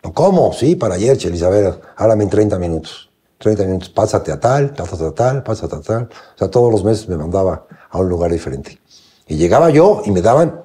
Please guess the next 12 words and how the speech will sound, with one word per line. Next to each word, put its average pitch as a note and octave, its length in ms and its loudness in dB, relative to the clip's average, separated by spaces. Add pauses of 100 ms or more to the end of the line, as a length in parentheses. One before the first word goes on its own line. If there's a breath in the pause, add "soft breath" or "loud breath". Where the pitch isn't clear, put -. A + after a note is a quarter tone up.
así, - 460 -2 (520)
así - 200 -8
como A2 220 2
esto, - 380 2 (800)
así, - 240 -4
firmado. - 800 -2 (200)
Pero F2 140 2 (400)
me F#3+ 100 2
cae F#3+ 140 4
que G3 80 0
así, B2 280 2
güey. G2 280 0